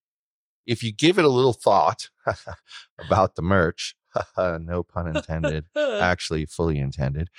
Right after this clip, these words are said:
Speaker 1: But no,
Speaker 2: <laughs>
Speaker 1: seriously, when you think about what we're doing, we're trying to make people think and be like, I don't know, maybe a little edgier.
Speaker 2: We really want people to either be maximum offended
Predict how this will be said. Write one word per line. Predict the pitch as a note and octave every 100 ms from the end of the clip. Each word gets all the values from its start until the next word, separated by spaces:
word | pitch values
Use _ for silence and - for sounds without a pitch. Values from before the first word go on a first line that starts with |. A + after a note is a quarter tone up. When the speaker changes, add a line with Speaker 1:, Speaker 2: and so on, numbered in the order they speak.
| - A#3
Speaker 1:
But | C#3
no, | D#3 C#3
Speaker 2:
<laughs> |
Speaker 1:
seriously, | F3 D3+ G#2 G2 F2+ D#2 C2+ - -
when | C3
you | D3
think | C3+ D3+ D3+
about | B2+ G#2+
what | G#2 G2+
we're | F2+
doing, | D#2 E2+ D#2 C#2+ D#2 - - -
we're |
trying | - B2+
to | C3
make | A#2+ G#2+
people | G#2+ - F2+ _
think | G#2+ G2+ - - - _ _ -
and | F2+ E2+
be | F#2 F#2 F#2+ F#2+
like, | E2 D#2+ D#2 - - _ _ _ _ _ _ _
I | G#2+
don't | F#2+
know, | D#2 D2+ E2+ _ _ _ F2+
maybe | E2
a | D#2+
little | D#2 D2
edgier. | C#2+ D2+ E2 D#2 D#2 D#2+ D#2+ -
Speaker 2:
We | A#3+
really | B3 D4 F4
want | E4 D4
people | B3+ B3 A#3+
to | G#3
either | G#3+ G#3+
be | G#3
maximum | G3 F#3+ F#3 - A#3+ B3+
offended | C4+ G#3 F3+ E3+ D3+ E3